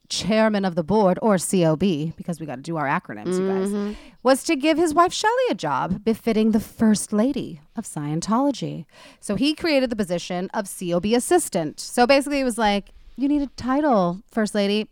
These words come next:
Speaker 1: You're my assistant." <laughs> So it, affor-, it did afford her a large workspace that was connected to his extremely large, um, workspace in Building fifty. It was a seventy million dollar. I'm also like, "How much money were you guys charging for these auditing <laughs> sessions?"
Speaker 2: Well, and
Speaker 1: It
Speaker 2: it's
Speaker 1: was a
Speaker 2: all, you know what else
Speaker 1: seventy million,
Speaker 2: is
Speaker 1: yeah.
Speaker 2: a thing?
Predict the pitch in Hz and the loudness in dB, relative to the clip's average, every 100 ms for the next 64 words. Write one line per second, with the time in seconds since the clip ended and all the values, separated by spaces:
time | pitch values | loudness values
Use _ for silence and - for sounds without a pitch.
0 | - 196 190 175 180 131 - 208 240 _ | -6 -2 0 0 -4 -10 -14 -14 -14 _
1 | - _ _ - - 147 - - - - | -20 _ _ -16 -14 -14 -16 -20 -2 0
2 | 190 175 - - - - 285 294 349 - | 0 -2 -10 -20 -20 0 2 4 0 2
3 | 403 330 392 403 403 330 285 302 262 175 | 2 2 -2 -4 -4 -2 0 0 2 0
4 | 220 196 175 - 165 226 - 165 - - | 0 -4 -6 -4 -4 -4 -6 -6 -4 -2
5 | 180 165 208 202 202 170 175 - - 185 | 0 -2 -2 0 0 -2 -6 -6 -2 -2
6 | 202 226 202 175 170 180 175 190 - 196 | 0 -2 2 4 4 0 -6 -16 -6 -2
7 | 165 151 165 180 156 - 170 202 190 170 | 0 -2 -4 -8 -8 -6 -6 -4 -6 -4
8 | 165 208 220 - 170 - 196 175 170 160 | -6 -4 -6 -6 -8 -6 -8 -6 -8 -8
9 | - - 190 208 220 190 185 220 254 262 | -6 -2 -2 -2 -6 -6 -2 0 0 -2
10 | 233 196 247 311 311 302 190 - 202 269 | 0 0 0 -2 -2 0 0 -4 -4 -2
11 | 381 370 - 160 156 233 160 143 170 202 | -2 -8 -10 -6 -4 -2 -4 -6 -4 -4
12 | 220 220 - 143 180 180 - 160 123 156 | -6 -12 -12 -6 -6 -6 -14 -14 -14 -6
13 | 127 196 233 185 196 190 - 226 233 - | -4 -6 -6 -6 -4 -8 -2 6 6 6
14 | 240 247 226 233 240 226 277 254 262 240 | 6 6 8 6 6 4 8 10 10 10
15 | 226 254 240 - - 175 202 - 196 190 | 8 8 4 4 0 4 2 4 2 2